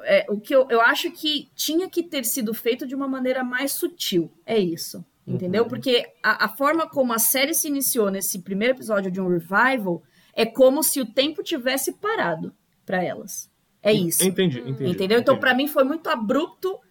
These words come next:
Speaker 1: essa não evolução delas.
Speaker 2: Sim, tá
Speaker 1: Entende?
Speaker 2: certo.
Speaker 1: É isso. A, a, ok, a série vai continuar a partir daí, eles vão trabalhar melhor, melhor isso, acredito que vão, sim, <laughs> espero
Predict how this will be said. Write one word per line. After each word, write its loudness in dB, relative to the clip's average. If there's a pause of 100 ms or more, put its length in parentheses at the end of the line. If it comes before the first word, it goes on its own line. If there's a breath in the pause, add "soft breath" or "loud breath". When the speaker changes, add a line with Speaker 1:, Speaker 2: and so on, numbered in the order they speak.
(500)
Speaker 1:
essa 4 (560)
não 4
evolução 0
delas. -4
Speaker 2:
Sim, -6
tá -6
Speaker 1:
Entende? 0
Speaker 2:
certo. -4
Speaker 1:
É 2
isso. -2 (280 soft breath)
A, 4
a, 2
ok, 2
a -4
série 4
vai 4
continuar -2
a 0
partir -4
daí, 2
eles 2
vão -2
trabalhar 2
melhor, -2
melhor 0
isso, -2
acredito -2
que -6
vão, 2
sim, -2
<laughs> -20
espero 2